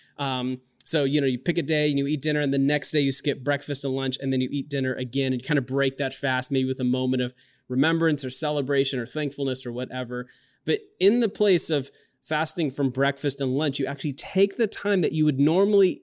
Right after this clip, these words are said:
eat breakfast or sip your coffee or whatever it is, uh, and devote that to prayer, and to take the time that you'd normally eat lunch and actually devote that to prayer. And now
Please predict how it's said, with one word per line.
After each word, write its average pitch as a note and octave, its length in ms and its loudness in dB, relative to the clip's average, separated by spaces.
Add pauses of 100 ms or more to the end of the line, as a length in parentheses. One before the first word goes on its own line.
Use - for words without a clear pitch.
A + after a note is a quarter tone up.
eat G3 240 -2
breakfast D#3 600 0
or D3 240 0 (100)
sip - 220 2
your C#3+ 80 0
coffee D3 340 2
or C#3+ 80 6
whatever D3 300 4
it C3 80 0
is, C#3+ 160 -2 (520)
uh, D#3+ 200 -4
and E3+ 160 2
devote D3 340 2
that D#3+ 160 -2
to F3+ 120 -2
prayer, A3+ 360 -2
and A2+ 80 -6
to C#3+ 80 -6
take F#3+ 320 2
the F#3 140 -2
time E3 340 -2
that E3 120 0
you'd D3 180 0
normally D3+ 320 0
eat D#3 180 -4
lunch F3+ 400 2
and C#3 80 -2
actually D3 300 -2
devote B2+ 460 -2
that C3+ 200 -4
to B2 220 0
prayer. F3+ 480 0
And C#3 260 4
now G#3+ 380 0